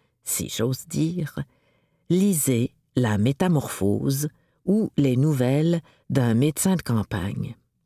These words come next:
Plus personnelle et dans un sens plus dérangeante,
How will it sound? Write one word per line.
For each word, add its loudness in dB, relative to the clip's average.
Plus 0
personnelle 0
et 2
dans 2
un 4
sens 0
plus 0
dérangeante, -2